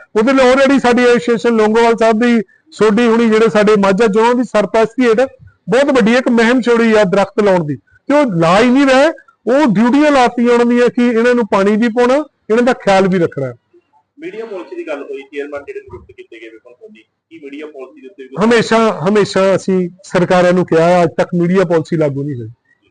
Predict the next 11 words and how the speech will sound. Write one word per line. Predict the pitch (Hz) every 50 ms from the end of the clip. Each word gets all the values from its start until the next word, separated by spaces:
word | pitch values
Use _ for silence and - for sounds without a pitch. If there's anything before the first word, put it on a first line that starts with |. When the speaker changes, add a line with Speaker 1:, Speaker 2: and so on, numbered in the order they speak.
| _ _ _ _ _ _ _ -
Speaker 1:
ਮੀਡੀਆ | 165 190 208 233 233 233
ਪਾਲਿਸੀ | 226 226 208 190 190 - 214 202
ਲਾਗੂ | 190 170 165 160 185 202
ਹੋ | 185 180
ਗਈ, | 175 190 202 214 220 - _ _ - _ _ _ -
ਤੇ | 220 220
ਜਿਹੜੇ | 196 233 240 262
ਸਹੀ | - - - - - 214 262 294 302
ਪੱਤਰਕਾਰ | 277 262 - - 202 190 185 175 160 143
ਆ, | 131 120 - - _ _ _ _ _ _ _ - - - - - _ _ - -
ਅਸੀਂ, | 202 - 262 269 269 269 269